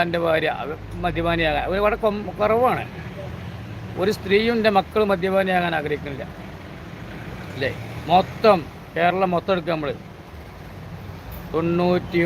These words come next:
ഒമ്പത് ശതമാനം സ്ത്രീകളും പറയും മദ്യം വേണ്ട, വേണ്ടതേ പറയുള്ളൂ. പിന്നെ മക്കളും അതൊക്കെ അവരാണ് കൂടുതൽ അനുഭവിക്കുന്നത്.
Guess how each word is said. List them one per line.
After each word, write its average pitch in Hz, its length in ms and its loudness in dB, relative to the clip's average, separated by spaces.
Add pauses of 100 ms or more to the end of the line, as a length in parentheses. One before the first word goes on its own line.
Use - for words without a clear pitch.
ഒമ്പത് 165 260 2
ശതമാനം 160 420 2
സ്ത്രീകളും 156 320 0
പറയും 147 200 2
മദ്യം 143 300 -2
വേണ്ട, 139 180 0 (140)
വേണ്ടതേ 135 320 -2
പറയുള്ളൂ. 113 200 -6 (1600)
പിന്നെ 131 220 -4
മക്കളും 151 340 0 (960)
അതൊക്കെ 147 220 2 (140)
അവരാണ് 226 280 6 (100)
കൂടുതൽ 214 380 6
അനുഭവിക്കുന്നത്. 165 520 2